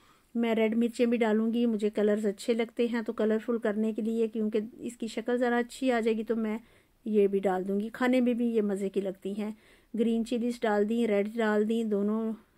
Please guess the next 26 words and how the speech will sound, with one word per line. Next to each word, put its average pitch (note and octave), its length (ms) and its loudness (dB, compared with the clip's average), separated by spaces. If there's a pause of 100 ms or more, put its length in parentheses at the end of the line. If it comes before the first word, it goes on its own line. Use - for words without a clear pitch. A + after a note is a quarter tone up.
डाल G#3 260 0
दी A#3 140 0
मैंने, A#3 280 -4 (420)
क्योंकि A#3 200 0
इसकी A#3 540 -4 (340)
मुझे A#3 240 0
शक्ल A#3+ 400 -2 (140)
प्यारी G#3+ 300 0
चाहिए। F#3+ 420 0 (340)
तो A#3+ 80 2
देखिए, A3 420 2
ये A#3+ 160 0
कितनी A#3 280 -2 (120)
प्यारी G#3+ 280 0
सी B3 140 -4
शक्ल B3 320 -2
होगी A#3 280 2
इसकी। B3 340 -4 (880)
तो G#3+ 180 2
ज़रूर G#3+ 300 4
बनाइएगा B3 500 4
और B3 80 4
मुझे A#3 180 2
बताइएगा A3 540 2
कैसा A3 360 -2
लगा। A3+ 300 0